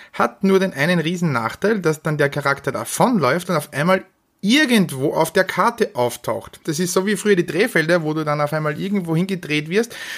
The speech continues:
dich dann bewegst und auf einmal bist du auf einer Straße, die dir noch nicht kartografiert und du hast keine Ahnung, wo du bist. Das Zeug macht das Kartografieren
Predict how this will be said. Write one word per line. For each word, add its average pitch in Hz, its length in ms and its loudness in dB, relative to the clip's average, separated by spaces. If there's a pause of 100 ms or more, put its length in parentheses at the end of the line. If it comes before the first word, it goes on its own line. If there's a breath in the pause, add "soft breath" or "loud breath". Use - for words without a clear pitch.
(180 loud breath)
dich 175 120 0
dann 175 140 2
bewegst 156 360 0
und 220 60 2
auf - 80 0
einmal 190 240 2
bist 196 280 -4
du 202 80 -4
auf 160 120 -6
einer 170 240 2
Straße, 139 460 0
die 170 120 -8
dir 180 100 2
noch 170 180 2
nicht 226 160 0
kartografiert 170 520 -2
und 160 140 -2
du 143 40 2
hast - 200 -6
keine 175 580 0
Ahnung, 160 340 -4
wo 143 80 -4
du 143 120 -2
bist. 131 320 -10 (600 loud breath)
Das 170 260 2
Zeug 135 220 2
macht 139 260 0 (220)
das - 360 -2
Kartografieren 147 760 -2